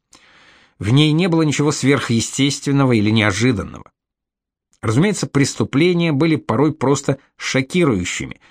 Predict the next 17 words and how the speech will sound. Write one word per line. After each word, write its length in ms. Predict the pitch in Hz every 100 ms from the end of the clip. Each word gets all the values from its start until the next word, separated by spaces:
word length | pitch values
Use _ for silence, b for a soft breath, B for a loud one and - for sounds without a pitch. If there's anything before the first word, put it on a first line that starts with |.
| b b b
но 180 | 131 185
не 160 | 170 151
сами 340 | - 151 110
по 140 | 87 101
себе, 340 | - 135 214
а 120 | - 135
исключительно 560 | - 104 190 180 165
их 320 | - 165 - -
технические 840 | - 160 - 131 131 - - 120
подробности. 720 | 113 120 107 113 80 - - - _ _ _ _ _ _ _ _ _ _ _
А 180 | 117 -
организованная 760 | 123 113 123 123 120 117 104 98
преступность 540 | 139 135 214 202 -
практически 540 | 139 120 185 160 - 139
не 140 | 110
знала 340 | 95 120 131
пределов. 600 | - 117 98 82 - -